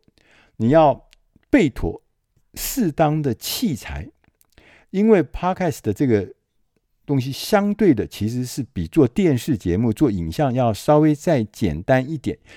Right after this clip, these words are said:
因为它最重要的是什么？是声音，它玩的是声音媒体，所以这个什么才是适当的器材呢？那我们在这本书的后面，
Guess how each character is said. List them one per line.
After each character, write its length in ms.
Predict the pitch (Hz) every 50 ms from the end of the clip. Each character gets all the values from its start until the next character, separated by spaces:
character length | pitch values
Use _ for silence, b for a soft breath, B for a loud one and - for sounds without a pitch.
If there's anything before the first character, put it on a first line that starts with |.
| B B
因 80 | - 143
为 140 | 147 139 127 _
它 400 | - - 139 143 147 151 151 143 _ _ _ _ _
最 140 | - 170
重 180 | 127 120 120 113
要 140 | 117 113 104
的 120 | 98 92
是 300 | 87 - - - 123 107
什 100 | 80 71
么？ 100 | 67 65 b b b b b
是 280 | _ - - - 123 104
声 460 | 85 - - - - 110 98 101 104
音， 280 | 104 101 101 101 104 110 _ _ _ _ _ _ _ _ _
它 180 | - 151 160
玩 260 | 151 127 110 92 90
的 80 | 110 131
是 120 | 110 120
声 320 | 107 - - - 143 131 131
音 180 | 131 135 131
媒 220 | 120 107 90 85 101
体， 240 | - - - - -
所 160 | - - 156
以 140 | 147 113 - B B B B B B
这 100 | - 220
个 200 | 175 175 135 - - -
什 200 | - - - 104
么 100 | 104 170
才 220 | - - 123 110
是 100 | 113 -
适 300 | 131 - - - 202 156
当 240 | 135 147 135 131 139
的 120 | 131 110 - _ _ _ _ _ _
器 260 | - - - 220 160
材 240 | - - 98 82 85
呢？ 180 | 101 113 120 233 _ _ _ _ _ _ _ _
那 200 | - 110 101 95
我 160 | - 95 82
们 80 | 80 90
在 160 | - 120 107
这 160 | 92 _ - 131
本 160 | 92 85 80
书 280 | - - - 117 110
的 100 | 110 -
后 340 | 87 - - - - 277 180
面， 280 | 123 127 127 117 95